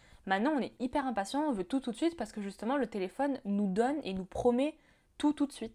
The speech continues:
Et du coup, honnêtement, des fois, t'as juste pas envie de te casser la tête. Tu te dis, euh, « Pff, je vais peindre, euh, ça va me divertir », alors que je peux regarder une vidéo, je sais pas, de mon créateur ou ma créatrice préférée, et ça va me divertir tout autant.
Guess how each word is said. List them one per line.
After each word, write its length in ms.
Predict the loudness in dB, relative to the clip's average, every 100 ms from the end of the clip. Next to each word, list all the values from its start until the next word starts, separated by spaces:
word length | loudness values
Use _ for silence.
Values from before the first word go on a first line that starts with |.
| -4
Et 60 | 0
du 120 | 2
coup, 140 | 4
honnêtement, 320 | 6 6 4 4
des 80 |
fois, 140 | 2 2
t'as 100 | 0
juste 180 | -2 -2
pas 80 |
envie 120 | -2 -2
de 60 |
te 80 | -4
casser 260 | -6 -6 -6
la 100 | -2
tête. 240 | -2 -2
Tu 120 | -6
te 40 | -6
dis, 260 | -2 0
euh, « 140 | 0 -2
Pff, 200 | -8 -10
je 100 | -6
vais 120 | -6
peindre, 440 | 0 2 2 0 0
euh, 360 | 0 0 -4
ça 140 | -4 -4
va 80 |
me 60 | -2
divertir », 440 | -4 -6 -4 0 0
alors 180 | 0
que 60 | -4
je 80 | -6
peux 80 | -4
regarder 220 | -2 -2
une 100 | -4
vidéo, 280 | -4 -4 -4 -8 -16 _ _ _ -16 -10
je 60 | -10
sais 140 | -4
pas, 120 | -2
de 100 | -2 -2 -4 -6
mon 80 |
créateur 500 | -8 -4 -4 -2 -4 -4
ou 20 |
ma 140 | -8
créatrice 420 | -8 -6 -4 -4 -8
préférée, 500 | -10 -4 2 2 2 -10 -20 -20 -12 -10
et 60 |
ça 120 | -4
va 100 | -2
me 60 | -2
divertir 440 | -2 -2 0 -2
tout 200 | -2 -6
autant. 240 | -4 -4